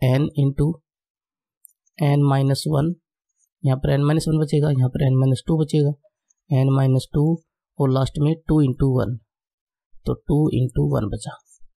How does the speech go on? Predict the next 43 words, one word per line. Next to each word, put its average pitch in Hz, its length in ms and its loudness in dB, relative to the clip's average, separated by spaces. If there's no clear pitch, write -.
और 139 120 0
इससे 147 200 -2
पहले 151 260 0
सिक्स - 360 -4
था, 165 200 2
सिक्स - 280 -4
में 156 100 2
टू 151 160 0
कॉमन 139 280 0
आया 135 160 2
तो 160 200 0
थ्री 151 180 0
बचा, 151 220 0
तो 151 120 0
three 147 240 0
into 147 200 0
two 151 140 2
into 147 260 0
one 160 140 2
लिख 160 120 -2
सकते - 240 -2
हैं 151 80 2
हम। 151 140 -6
और 160 340 2
साथ 165 300 -2
में 190 120 2
multiply 160 440 0
में 160 100 2
हमारे 151 180 2
पास 147 220 -2
में 143 60 2
देखिए 143 280 0
ये 151 80 2
जो 151 120 2
values 139 380 0
है 156 60 2
इनको 156 220 0
हम 156 120 0
उल्टा 147 220 0
लिख 131 180 0
लें, 123 120 0
यानी 127 140 2
कि 135 140 0